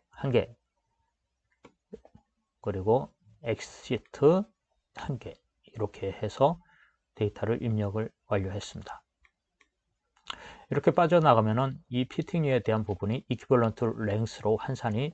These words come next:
될 겁니다. 넷 엘리베이션 체인지는 일단 십 미터로 잡아놓겠습니다. 아, 그리고 월 러프니스는, 어, 스테인리스 스틸을 잡아놨기 때문에 월 러프-,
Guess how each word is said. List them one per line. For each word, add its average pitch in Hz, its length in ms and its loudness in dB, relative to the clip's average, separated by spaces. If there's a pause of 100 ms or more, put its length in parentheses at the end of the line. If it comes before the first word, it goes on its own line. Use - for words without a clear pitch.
될 98 140 -8
겁니다. 87 420 -8 (840)
넷 147 160 8
엘리베이션 139 520 4
체인지는 123 560 -4
일단 131 480 -4
십 - 180 -8
미터로 123 380 -2
잡아놓겠습니다. - 1000 -10 (560)
아, 104 140 -4
그리고 101 500 0
월 117 220 6
러프니스는, 113 840 -2
어, 107 240 -2
스테인리스 127 680 -4
스틸을 - 380 -6
잡아놨기 95 480 -8
때문에 101 500 -4
월 101 180 -2
러프-, 90 160 -6